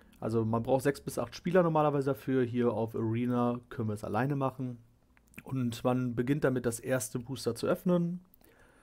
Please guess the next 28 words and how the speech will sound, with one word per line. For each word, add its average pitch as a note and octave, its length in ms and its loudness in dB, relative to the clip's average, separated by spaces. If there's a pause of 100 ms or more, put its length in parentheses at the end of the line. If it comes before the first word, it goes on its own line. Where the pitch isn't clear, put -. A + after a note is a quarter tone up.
(200)
guckt C#3+ 200 -2
sich A#2 120 -10
die A#2 120 -2
Karten C#3 360 6
an, C3+ 300 0 (420)
nimmt A#2 200 0
eine B2 200 4
Karte A#2 380 0
raus, - 420 -6 (680)
gibt A#2+ 200 2
das B2 120 4
Booster B2 300 0
weiter, D3 600 6 (600)
kriegt A2+ 220 -4
also A2+ 160 -4
vom A2+ 220 0
anderen C3 320 0
Spieler A#2+ 300 2
einen A#2 120 -2
Booster, A#2+ 600 2 (320)
guckt A2+ 220 -4
sich A2 120 -12
die - 140 0
an, B2 340 0 (240)
nimmt G#2+ 220 -2
eine A2+ 80 -6
Karte A#2 320 0
raus. A2+ 420 2